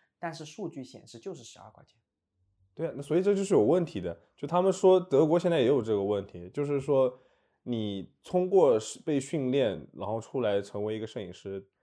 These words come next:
Speaker 2: 但是你出去工作之后，你跟你竞争的那些人，他们是没有经过训练的。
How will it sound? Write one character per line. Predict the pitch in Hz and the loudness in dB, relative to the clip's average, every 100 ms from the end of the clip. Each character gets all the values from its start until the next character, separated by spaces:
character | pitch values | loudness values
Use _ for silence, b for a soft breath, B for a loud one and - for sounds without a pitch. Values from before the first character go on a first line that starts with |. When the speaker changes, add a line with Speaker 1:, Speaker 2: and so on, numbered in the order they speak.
| _ _ _ | _ _ _
Speaker 2:
但 | 175 165 | -6 -6
是 | - 165 139 104 - | -6 -4 -2 -2 -6
你 | 107 107 - | -10 -10 -10
出 | - 151 | -12 -8
去 | 147 | -4
工 | 139 143 | -2 0
作 | 147 | 0
之 | 104 | -2
后， | 113 147 117 52 | -2 0 0 0
你 | 95 92 | -6 -12
跟 | - 156 | -6 -4
你 | 143 | -4
竞 | 123 127 | -4 -2
争 | 123 | -2
的 | |
那 | 123 | -2
些 | 120 120 | -2 -4
人， | 92 | -6
他 | 107 | -8
们 | 117 | -10
是 | 117 | -8
没 | 113 | -6
有 | 90 113 | -4 -4
经 | 107 110 | -6 -6
过 | 107 | -6
训 | - 98 | -6 -10
练 | 92 78 | -10 -12
的。 | 55 | -16